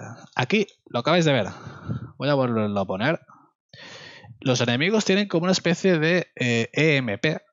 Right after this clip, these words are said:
impulso electromagnético, aunque realmente esto no sé si va como una especie de, de fuego o luz, electricidad. Eh, seguramente sea electricidad, porque estos cables yo creo que son los cables que hacen que esto tenga electricidad.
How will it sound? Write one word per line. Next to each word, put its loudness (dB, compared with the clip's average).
impulso -2
electromagnético, -2
aunque -2
realmente 0
esto -2
no -6
sé -2
si -2
va 0
como -8
una -8
especie -4
de, -2
de -2
fuego -2
o -6
luz, -2
electricidad. 0
Eh, 2
seguramente 2
sea 2
electricidad, 0
porque -6
estos -4
cables 0
yo -2
creo -4
que -4
son -4
los -4
cables 0
que 0
hacen -4
que -6
esto -6
tenga -6
electricidad. 0